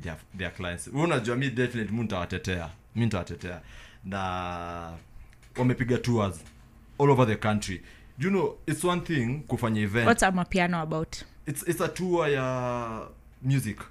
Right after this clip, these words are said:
Speaker 1: They celebrate music everywhere they go. People actually think it's about Amapiano music.
Speaker 2: Mm-hmm.
Speaker 1: Yes, and yes,
Speaker 2: Yes, and more.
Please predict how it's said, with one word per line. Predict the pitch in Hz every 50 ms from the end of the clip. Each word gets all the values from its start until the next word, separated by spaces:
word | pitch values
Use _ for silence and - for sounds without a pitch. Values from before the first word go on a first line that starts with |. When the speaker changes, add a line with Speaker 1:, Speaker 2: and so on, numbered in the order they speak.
| - - 117
Speaker 1:
They | 120 123
celebrate | - 131 127 120 127 135 123 120
music | 117 110 92 98 90 - - - - -
everywhere | 131 131 131 131 123 113 104
they | 101 95
go. | 87 101 98 87 - - - - - - - - - - -
People | 165 175 180 165 139 117 104 - -
actually | 135 139 - 160 139 127 113
think | - 131 127 107
it's | 123 - 113
about | 101 95 107 107 107 104 - - - - - -
Amapiano | 110 107 107 101 - 110 107 107 107 107 104 95
music. | 95 101 101 98 92 113 120 127 127 - - - - - -
Speaker 2:
Mm-hmm. | 208 190 185 180 113 123
Speaker 1:
Yes, | 135 135 139 135 - - -
and | 107 101 95 90 - - - - - - - - - - - - - - - - - - -
yes, | 110 117 117 120 147
Speaker 2:
Yes, | 196 208 - 208
and | 185 175 185
more. | 185 190 175 156